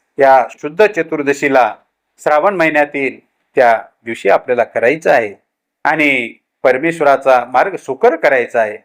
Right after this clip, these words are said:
परमेश्वराचा ईश्वर धर्म जोडायचा आहे, ईश्वर मार्ग जोडायचा आहे आणि आपलं शरीर हे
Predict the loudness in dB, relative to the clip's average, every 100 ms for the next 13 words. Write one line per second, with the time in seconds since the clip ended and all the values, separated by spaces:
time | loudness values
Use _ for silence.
0 | _ _ 0 0 0 2 0 2 2 2
1 | 0 -10 -4 0 2 2 2 2 2 2
2 | 0 -2 -4 -6 _ _ -2 0 2 4
3 | 4 4 2 2 2 2 2 0 0 -4
4 | _ _ _ -4 -2 -4 -6 -12 -4 -4
5 | -2 0 0 0 -2 0 0 0 -2 -4